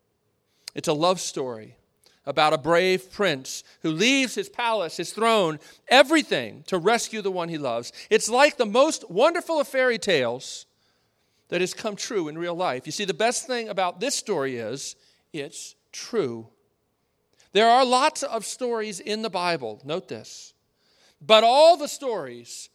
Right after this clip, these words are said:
are telling one big story, the story of how God loves his children and comes to rescue them.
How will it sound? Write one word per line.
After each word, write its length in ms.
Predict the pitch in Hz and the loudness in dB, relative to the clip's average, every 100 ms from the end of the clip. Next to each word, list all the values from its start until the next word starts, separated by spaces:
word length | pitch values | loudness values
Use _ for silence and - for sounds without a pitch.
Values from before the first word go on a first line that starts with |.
| _ _ | _ _
are 100 | - | -10
telling 600 | 175 - 226 208 196 165 151 | -8 -4 -4 -4 -6 -10 -4
one 580 | 240 254 165 143 160 - _ _ _ 139 | 0 0 0 -6 -14 -20 _ _ _ -4
big 240 | 208 208 175 | 2 2 0
story, 580 | - 135 113 107 131 _ _ _ _ _ _ _ _ - | -8 -6 -8 -12 -20 _ _ _ _ _ _ _ _ -12
the 80 | 147 | -8
story 440 | - 226 226 233 | -6 0 2 2
of 80 | 190 | 0
how 160 | 156 | -6
God 260 | 147 151 147 | -6 -6 -6
loves 200 | 156 147 | -8 -10
his 120 | 185 | -12
children 580 | - 208 190 127 110 104 _ _ _ _ _ | -8 -4 -4 -4 -12 -16 _ _ _ _ _
and 120 | 143 | -16
comes 280 | 135 143 139 | -10 -8 -8
to 100 | - | -10
rescue 360 | 147 120 - 120 | -8 -8 -10 -14
them. 280 | 110 101 | -14 -16